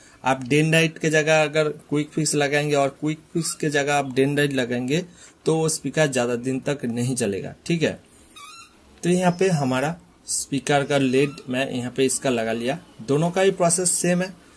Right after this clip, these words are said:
तो आपको ज़्यादा तकलीफ नहीं उठाने दूंगा, दोनों का ही process सेम होता है, ठीक है।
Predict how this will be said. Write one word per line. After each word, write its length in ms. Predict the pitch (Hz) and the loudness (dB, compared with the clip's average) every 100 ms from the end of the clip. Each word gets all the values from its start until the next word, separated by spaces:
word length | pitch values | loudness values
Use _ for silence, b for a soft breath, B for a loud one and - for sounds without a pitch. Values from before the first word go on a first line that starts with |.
| B B | B B
तो 80 | 131 | 2
आपको 380 | 135 135 - 156 | 2 2 0 0
ज़्यादा 340 | 131 127 139 | 4 4 2
तकलीफ 460 | 151 - 120 143 170 - - - | -2 -4 -4 -4 -6 -10 -16 -10
नहीं 420 | 117 120 151 175 | -6 -2 -2 -2
उठाने 400 | 127 135 127 127 | -4 -2 -2 -2
दूंगा, 380 | 123 123 139 175 - - - - - | -4 -4 -4 -4 -12 -20 -20 -20 -8
दोनों 180 | 120 123 | -6 -4
का 120 | 127 | -4
ही 80 | 135 | -4
process 420 | 113 98 - 131 | -4 -4 -2 -4
सेम 300 | - - 170 | -2 0 2
होता 260 | 123 - | 0 -4
है, 100 | 98 | -12
ठीक 240 | 98 175 165 | -4 -2 0
है। 140 | 92 | -4